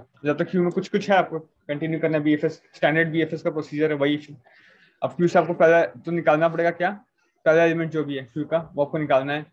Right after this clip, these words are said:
उसको पॉप आउट कर देना है। तो आपको चार direction देखने हैं भाई, चार direction आपके पास, right, वही है basic काम। क्या है देखना शुभ, क्या वहां जाना वॉलिड है, कैसे, मैं अभी कहाँ हूँ, अभी मैं हूँ P dot first पी डॉट सेकंड में हूँ, अभी मैं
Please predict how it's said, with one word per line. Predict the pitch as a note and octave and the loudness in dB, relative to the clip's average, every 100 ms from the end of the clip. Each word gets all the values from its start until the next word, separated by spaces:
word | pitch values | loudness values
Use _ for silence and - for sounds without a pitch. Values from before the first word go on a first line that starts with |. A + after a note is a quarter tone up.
| _ _ - - | _ _ -20 -8
उसको | E3+ | -4
पॉप | E3+ E3+ F3 | 2 2 4
आउट | F3 F3 | 2 2
कर | D#3+ | -2
देना | D#3+ D#3+ | -2 -4
है। | D#3+ _ - | -6 _ 0
तो | |
आपको | E3+ F#3 | 2 2
चार | F#3 F3 | 4 4
direction | F3 F3 F#3+ | 2 -2 -4
देखने | E3+ D#3+ | -4 -6
हैं | C3+ | -8
भाई, | C3 A#2+ | -8 -8
चार | - E3 | 2 4
direction | E3 D#3+ E3 | 4 0 -6
आपके | D3 D3 | -6 -8
पास, | D3 | -6
right, | D3+ E3+ _ _ C#3 | -6 -6 _ _ -2
वही | D#3 | -2
है | D#3+ C#3 B2+ | -2 -6 -6
basic | C#3+ - - | -6 -6 -4
काम। | C3+ C3+ | -4 -2
क्या | D3+ | 0
है | D3 | 0
देखना | C3 C3+ C#3 | -2 -10 -12
शुभ, | D#3+ - _ _ _ _ | -12 -16 _ _ _ _
क्या | G3 G3+ | 2 4
वहां | G#3 G#3 | 6 6
जाना | F#3 G3 | 6 4
वॉलिड | F3+ E3+ F#3+ G3+ | 4 4 4 2
है, | E3 - - _ _ _ _ F3 | -2 -8 -20 _ _ _ _ -2
कैसे, | E3+ D3 | 0 0
मैं | D3+ F3+ | 2 4
अभी | G#3 | 4
कहाँ | G#3 F3+ | 2 2
हूँ, | C#3 | 2
अभी | C#3+ E3+ | 0 2
मैं | G3+ G3+ | 2 2
हूँ | G#3+ B3+ - C#4 D4+ D#4+ D4 | 2 0 -6 -16 -16 -8 -2
P | G3 | 4
dot | G3+ G#3 | 6 6
first | G#3 G3+ | 4 2
पी | F#3+ | 2
डॉट | F3+ F3+ | 0 0
सेकंड | E3+ D3 B2+ | -6 -8 -8
में | |
हूँ, | A#2 - _ _ - | -12 -16 _ _ -2
अभी | C#3 | 2
मैं | E3+ | 4